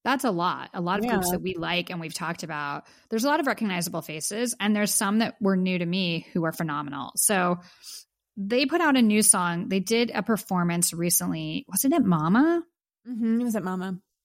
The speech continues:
Speaker 1: Okay. That's what I thought. Um, so they performed at Mama. They did, like, a reunion performance, and they put out a new song.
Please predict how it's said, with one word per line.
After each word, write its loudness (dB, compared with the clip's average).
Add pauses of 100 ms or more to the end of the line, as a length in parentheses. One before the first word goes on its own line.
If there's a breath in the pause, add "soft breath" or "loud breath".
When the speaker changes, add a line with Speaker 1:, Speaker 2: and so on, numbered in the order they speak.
(120)
Speaker 1:
Okay. -2
That's -20
what -20
I -14
thought. -18
Um, 2 (840 loud breath)
so 0
they 4
performed 0
at 0
Mama. 0
They -2
did, -4
like, -2
a -2
reunion 0
performance, -6 (100)
and -2
they 0
put 0
out 6
a 8
new 6
song. 0